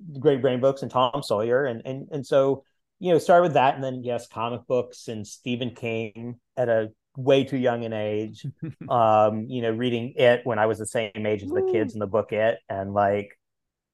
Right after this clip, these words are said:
Speaker 2: Yeah.
Speaker 1: um, you know, going from that on to, like, um, you know, Frank Herbert and Dune and,
Speaker 2: Mm.
Speaker 1: uh, becoming obsessed with Hunter S. Thompson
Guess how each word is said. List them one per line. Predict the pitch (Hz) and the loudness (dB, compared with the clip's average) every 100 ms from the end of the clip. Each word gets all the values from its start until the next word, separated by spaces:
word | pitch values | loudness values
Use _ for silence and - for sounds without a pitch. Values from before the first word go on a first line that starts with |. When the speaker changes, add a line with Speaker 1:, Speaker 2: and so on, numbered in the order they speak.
| _ _ - | _ _ -2
Speaker 2:
Yeah. | 104 104 | 4 4
Speaker 1:
um, | 104 104 98 _ _ - | 4 -2 -10 _ _ -4
you | 160 | 2
know, | 156 | 4
going | 139 143 156 143 | 6 6 6 0
from | 160 143 127 110 | -4 -4 -6 -4
that | 110 120 131 151 - | 4 6 6 4 0
on | 120 120 110 | -2 -2 -4
to, | - | -4
like, | 117 113 110 110 | 0 2 0 0
um, | 110 107 107 104 - _ _ _ _ _ | 0 0 -4 -10 -14 _ _ _ _ _
you | 156 | -6
know, | 120 | -6
Frank | 107 - 123 | -2 -2 -2
Herbert | - 123 120 113 | 2 2 2 -2
and | 117 113 | -4 -6
Dune | 165 165 156 147 139 | -2 -2 0 -2 -2
and, | 131 127 110 107 101 104 98 | -4 -6 -4 -4 -4 -6 -10
Speaker 2:
Mm. | 113 107 92 _ _ _ - | -14 -20 -20 _ _ _ -2
Speaker 1:
uh, | 113 107 | 0 2
becoming | 107 110 123 117 | 0 0 -2 -2
obsessed | 110 - 123 - | -4 -2 -2 -2
with | - | -8
Hunter | 117 113 | -4 0
S. | 110 | -2
Thompson | - 107 107 - 110 107 110 | -2 -4 -4 -4 -6 -6 -12